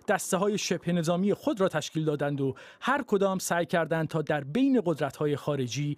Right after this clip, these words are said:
یک حامی مطمئن پیدا کنند. پانزده سال جنگ،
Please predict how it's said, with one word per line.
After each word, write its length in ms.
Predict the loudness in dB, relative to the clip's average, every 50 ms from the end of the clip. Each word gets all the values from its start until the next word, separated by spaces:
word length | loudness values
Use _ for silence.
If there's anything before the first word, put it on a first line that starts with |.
| -8 -16 -20 -6 -2
یک 220 | -2 -2 -2 -4 -12
حامی 500 | -8 -4 -2 -2 0 0 0 0 0 0
مطمئن 560 | 0 0 -2 -4 -4 -2 -2 0 0 0 -2
پیدا 300 | -2 -2 -4 -4 -4 -6
کنند. 440 | -8 -8 -8 -8 -10 -12 -16 _ -20 _ _ _ _ _ _ _ _ _ _ _ -4
پانزده 560 | -2 -2 0 0 -2 -4 0 0 0 0 0
سال 320 | -2 0 2 2 2 2
جنگ، 440 | 0 0 0 0 2 0 0 -2 -4